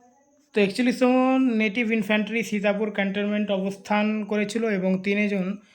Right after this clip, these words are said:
আঠারোশো সাতান্ন সালে তারা বিদ্রোহ করে সমস্ত ইউ-, ইউরোপীয় কর্মকর্তাকে স-, হত্যা করে ও কোষাগার লুট করে। কে এনফিল্ড রাইফেল চালু করেছিল, যার গ্রিজযুক্ত কার্তুজ আঠারোশো সাতান্ন সালের বিদ্রোহে তাৎক্ষণিক কারণ হয়েছিল? তো অ্যান্সার হচ্ছে হেনরি হার্ডিঞ্জ।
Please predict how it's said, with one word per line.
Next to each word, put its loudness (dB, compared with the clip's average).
আঠারোশো 0
সাতান্ন -2
সালে -2
তারা 0
বিদ্রোহ -2
করে -4
সমস্ত -4
ইউ-, -2
ইউরোপীয় -2
কর্মকর্তাকে -2
স-, -8
হত্যা -8
করে -4
ও -4
কোষাগার 2
লুট -4
করে। -10
কে 6
এনফিল্ড 0
রাইফেল 0
চালু 2
করেছিল, -2
যার 2
গ্রিজযুক্ত -4
কার্তুজ -2
আঠারোশো -2
সাতান্ন -2
সালের -2
বিদ্রোহে -4
তাৎক্ষণিক -4
কারণ -4
হয়েছিল? -2
তো 0
অ্যান্সার 0
হচ্ছে 0
হেনরি 0
হার্ডিঞ্জ। -4